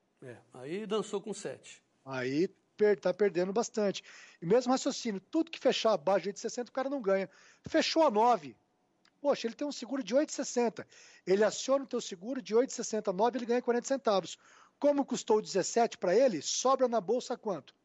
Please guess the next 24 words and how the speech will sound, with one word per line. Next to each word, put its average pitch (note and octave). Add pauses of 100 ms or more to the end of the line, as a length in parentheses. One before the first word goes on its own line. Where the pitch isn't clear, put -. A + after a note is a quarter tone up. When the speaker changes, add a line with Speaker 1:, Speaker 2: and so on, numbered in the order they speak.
(180)
Speaker 2:
Vinte A#3
e D4+
três. G3+ (400)
Ele G3+
vendeu G#3
a C4
soja G#3+
lá A#3+
atrás G3+
a G3
nove, F#3+ (600)
mais G3+
vinte G3
e -
três G3
que -
ele G3
recebe F#3+
da B3
bolsa, A#3
preço A3+
final G#3+
da F#3+
soja, G#3+